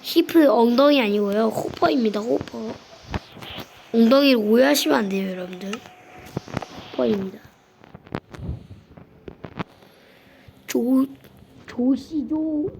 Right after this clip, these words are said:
비록은 저도 헷갈립니다. 소리 좋은 조시조 블록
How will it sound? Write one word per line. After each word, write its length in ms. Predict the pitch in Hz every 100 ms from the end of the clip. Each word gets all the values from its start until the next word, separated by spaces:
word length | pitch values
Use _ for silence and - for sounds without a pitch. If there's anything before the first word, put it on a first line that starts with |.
| - - - -
비록은 640 | 226 233 226 262 226 185 - - - - - - - - -
저도 200 | - -
헷갈립니다. 400 | 254 285 254 208 - - - - - - -
소리 340 | - 370 381
좋은 320 | 349 311 254
조시조 640 | - 247 262 339 330 330 302
블록 560 | 285 277 254 214 185